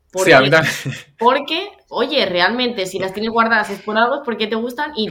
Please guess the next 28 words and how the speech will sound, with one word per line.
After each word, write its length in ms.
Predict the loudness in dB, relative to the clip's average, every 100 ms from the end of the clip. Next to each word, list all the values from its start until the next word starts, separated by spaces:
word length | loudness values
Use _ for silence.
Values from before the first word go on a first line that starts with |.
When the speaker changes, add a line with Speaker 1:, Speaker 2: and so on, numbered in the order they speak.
| -6
Speaker 2:
pones 280 | -4 -4 -4
todas 280 | -2 -4 0
para 160 | 0
ver 160 | 0 -2
en 240 | -4 -6 -2
cuál 260 | 0 0
te 120 | 0
conviene 400 | -4 -2 -2 -2
más 220 | -2 -4 -4
quedarte 360 | -2 -2 -2
por 140 | -6 -4
la 100 | -4
canción 380 | -4 -4 -4
que 60 | -4
estén 260 | -8 -10 -8
poniendo 460 | -6 -6 -4 -4
para 160 | -4 -4
empezar 340 | -4 -4 -4
Speaker 1:
Mm. 60 | -4
Speaker 2:
bien 500 | -6 -4 -4 -6 -6
el 160 | -8 -6
trayecto. 460 | -6 -6 -8 -2
Speaker 1:
Yo 100 | 2
tengo 120 | 2 2
Speaker 2:
Pero 60 |
Speaker 1:
que 60 | 4
decir 260 | 2 0 0
que 340 | 2 2 2